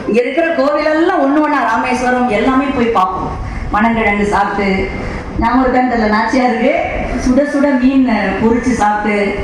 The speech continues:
அதெல்லாம் வாழ்க்கையில வந்து நீங்க அனுபவிச்சீங்களோ இல்லையோ, நான் அனுபவித்தேன்.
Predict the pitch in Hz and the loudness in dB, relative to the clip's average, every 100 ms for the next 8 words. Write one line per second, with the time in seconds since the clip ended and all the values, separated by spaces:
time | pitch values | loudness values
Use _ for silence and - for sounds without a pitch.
0 | - - - - 190 208 - 208 208 262 | -6 -6 -6 -6 -2 0 2 2 2 0
1 | 269 254 226 254 226 285 320 285 285 311 | 0 0 2 2 4 4 4 2 2 2
2 | 311 302 277 302 262 233 302 359 - - | 2 4 4 4 2 2 2 0 -2 -4
3 | - - 214 240 320 311 302 294 262 220 | -4 0 0 2 0 0 2 2 2 2
4 | 160 139 | 0 0